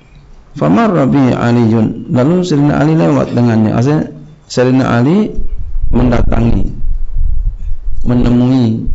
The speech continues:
Abu Dzar Al-Ghifari. Faqala, "Ama ana lirrajuli ayyarifa manzilahu allazi udifa bihi bil amsi." Ama,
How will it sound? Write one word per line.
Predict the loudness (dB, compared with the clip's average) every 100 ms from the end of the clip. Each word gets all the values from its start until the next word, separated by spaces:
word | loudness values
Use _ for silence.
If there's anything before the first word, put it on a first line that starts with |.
| -4 -6
Abu | -4 -2 -2
Dzar | -2 -2
Al-Ghifari. | -2 -2 -2 -2 -2 -2 -4 -10 -20 -20 -20 -20 -18 -6
Faqala, | -6 -2 0 0 0 -2 -2
"Ama | 0 0 -2 -4 -4
ana | 0 0 0 0
lirrajuli | 0 0 0 0 0 0 -4 -14 -10
ayyarifa | -4 0 0 0 -2 -2 0
manzilahu | 0 2 0 0 0 0 -2 -2
allazi | -2 0 0 0
udifa | -2 0 0 0 0
bihi | 0 2 2
bil | 2 0
amsi." | 0 -2 -4 -10 -12 -20 -20 -20 -20 -20 -20 -20 -20 _ -20 -20 -20 _ _ _ _ -20 _ -4
Ama, | 0 0